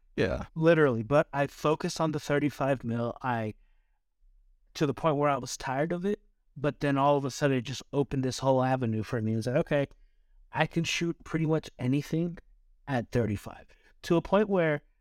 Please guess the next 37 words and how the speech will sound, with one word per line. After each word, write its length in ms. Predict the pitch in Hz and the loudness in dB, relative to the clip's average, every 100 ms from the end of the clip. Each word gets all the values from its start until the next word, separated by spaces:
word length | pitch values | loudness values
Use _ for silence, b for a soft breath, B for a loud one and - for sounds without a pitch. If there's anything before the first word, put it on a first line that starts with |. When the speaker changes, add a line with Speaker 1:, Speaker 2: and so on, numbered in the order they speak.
| _ _ _ | _ _ _
Speaker 2:
I 120 | 147 | 2
was 120 | 185 170 | 2 2
shooting 380 | - 165 143 - | 0 0 0 -2
Astro 540 | 123 131 - - 98 | -2 0 0 -2 -2
with 180 | 98 98 | -2 -4
the 80 | 110 | -8
thirty-five, 680 | - 101 95 - 107 80 - | -6 -6 -6 -8 -6 -6 -8
which 400 | - 135 - - - _ | -4 -4 -4 -10 -14 _
to 140 | - 156 | 2 4
a 40 | |
lot 220 | 139 156 | 6 4
of 80 | 143 | 2
people 360 | - 139 135 117 | 0 0 0 -2
is 140 | 110 | -2
a, 120 | 120 - | -6 -8
is 160 | 151 127 | -10 -4
a 40 | |
little 220 | 123 120 107 | -2 -2 0
crazy 420 | 180 185 151 85 | 2 2 0 -6
'cause 240 | - 113 | -8 -4
thirty-five 540 | - 143 135 131 123 113 | 0 2 2 0 0 -2
is 100 | 123 | -6
not 220 | 110 - | -8 -6
that 200 | 107 - | -6 -2
wide. 360 | 139 131 85 - - - _ | 0 0 -2 -14 -20 -20 _
Speaker 1:
Right. 320 | - 110 123 - | 0 2 2 -2
Speaker 2:
But 80 | 131 | -4
a 40 | |
lot 240 | 120 147 | 2 2
of 60 | 170 | 2
the 100 | 165 | -2
photos 400 | - 160 160 143 | 0 0 0 0
that 200 | 135 - | -2 0
you 100 | 135 | -4
see 440 | - - 135 135 - _ _ | -2 -2 0 0 -6 _ _
involving 540 | 131 123 123 127 107 | -4 0 2 2 0
Astro 600 | 107 123 127 - 151 170 | 0 -2 -4 2 2 2